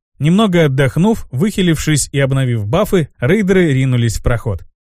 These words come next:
Размялись на сильных паках тролли, где в каждом был чернокнижник с демоническим фамильяром,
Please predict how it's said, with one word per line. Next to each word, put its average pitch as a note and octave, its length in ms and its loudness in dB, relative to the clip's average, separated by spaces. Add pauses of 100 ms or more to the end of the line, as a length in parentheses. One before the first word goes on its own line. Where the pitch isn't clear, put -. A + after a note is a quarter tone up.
Размялись F#3 600 0
на E3+ 100 2
сильных F#3 400 0
паках F#3+ 360 -2
тролли, D#3 360 2
где A#2 240 -2
в - 80 -4
каждом B2+ 360 0
был B2+ 140 0
чернокнижник B2 800 -2
с A2 80 -4
демоническим D#3 720 -2
фамильяром, D#3 600 0